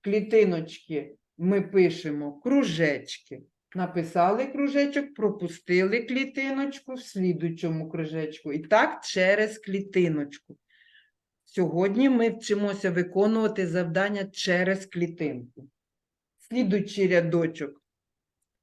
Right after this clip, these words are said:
Яку геометричну фігуру потрібно написати? Квадрат. Так, для цього досить обвести клітиночку по контуру. Намагайтеся кожну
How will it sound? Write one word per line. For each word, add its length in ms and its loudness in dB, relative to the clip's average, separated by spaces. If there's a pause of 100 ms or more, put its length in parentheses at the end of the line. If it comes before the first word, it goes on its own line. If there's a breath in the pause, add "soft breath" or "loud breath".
(140)
Яку 260 0
геометричну 760 2
фігуру 520 -4
потрібно 500 -2
написати? 920 0 (1400)
Квадрат. 800 2
Так, 300 2
для 160 6
цього 720 0
досить 720 4 (280)
обвести 1120 2
клітиночку 1200 0 (180)
по 200 2
контуру. 680 0 (160 soft breath)
Намагайтеся 1000 2 (100)
кожну 760 2